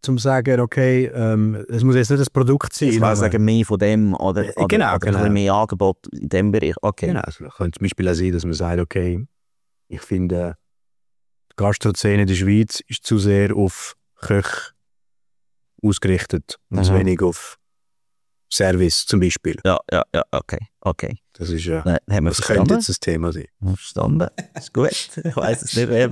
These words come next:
Speaker 2: wer die Frage wird beantworten, aber ich freue mich jetzt schon drauf. Ähm, und mit dieser Frage an die nächste Gast, äh, David, ist dieser Podcast eigentlich so ein bisschen, ähm,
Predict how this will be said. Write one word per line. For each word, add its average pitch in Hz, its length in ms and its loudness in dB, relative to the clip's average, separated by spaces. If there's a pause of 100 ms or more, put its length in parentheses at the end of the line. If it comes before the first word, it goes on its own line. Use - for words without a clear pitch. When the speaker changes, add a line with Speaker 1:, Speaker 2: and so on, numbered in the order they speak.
(120)
Speaker 2:
wer 113 180 2
die 120 120 -2
Frage 113 280 0
wird 110 180 0
beantworten, 101 460 0
aber 104 120 -6
ich 101 60 -8
freue 107 160 -2
mich 101 160 -2
jetzt - 200 -8
schon - 80 -12
drauf. 160 360 -8 (560)
Ähm, 110 600 4
und 117 340 4
mit 113 240 0
dieser 107 220 4
Frage 104 400 2
an 104 80 -2
die 101 80 -2
nächste 98 320 -4
Gast, 92 440 -4
äh, 92 220 0
David, 92 400 -4
ist 92 180 -12
dieser 90 260 -4
Podcast - 520 -4
eigentlich 82 280 -2
so 85 120 -6
ein - 40 -10
bisschen, 85 200 -2 (600)
ähm, 82 500 0